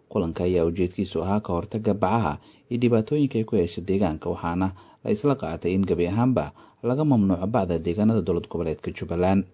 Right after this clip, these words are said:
Haddaba wasiirka Wasaaradda Ganacsiga Warshadaha Dowlad Goboleedka Jubbaland, Ibraahim Xasan Cabdi,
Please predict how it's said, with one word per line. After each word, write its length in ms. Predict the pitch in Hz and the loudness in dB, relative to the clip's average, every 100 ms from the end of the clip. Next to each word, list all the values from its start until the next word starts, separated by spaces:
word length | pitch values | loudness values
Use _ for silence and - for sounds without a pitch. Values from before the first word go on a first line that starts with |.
| _ | _
Haddaba 240 | 76 87 87 | -4 0 2
wasiirka 320 | 82 92 - | 2 0 0
Wasaaradda 480 | 82 80 87 101 92 | -2 0 0 0 0
Ganacsiga 480 | 90 98 - 92 85 | 0 -2 -2 -4 -4
Warshadaha 400 | 80 98 104 87 | -2 0 0 0
Dowlad 240 | 95 95 | 0 0
Goboleedka 400 | 107 113 104 - | 2 2 2 0
Jubbaland, 480 | 107 143 110 78 73 - _ _ _ | 0 2 2 0 -4 -10 _ _ _
Ibraahim 360 | 120 131 139 113 | -4 0 2 0
Xasan 320 | - 113 98 | -2 -4 -4
Cabdi, 340 | 92 98 78 | -2 -4 -2